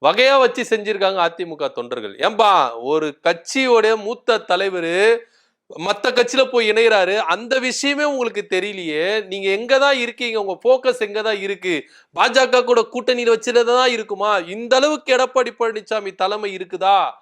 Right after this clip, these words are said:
அப்படின்னு சொல்லிட்டு ரொம்ப கோவப்பட்டு,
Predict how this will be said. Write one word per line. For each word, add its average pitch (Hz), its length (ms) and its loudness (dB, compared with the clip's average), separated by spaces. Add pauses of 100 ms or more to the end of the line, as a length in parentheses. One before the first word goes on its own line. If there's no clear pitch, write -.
(280)
அப்படின்னு 202 420 -4
சொல்லிட்டு 175 720 -4 (180)
ரொம்ப 262 480 2
கோவப்பட்டு, 247 800 0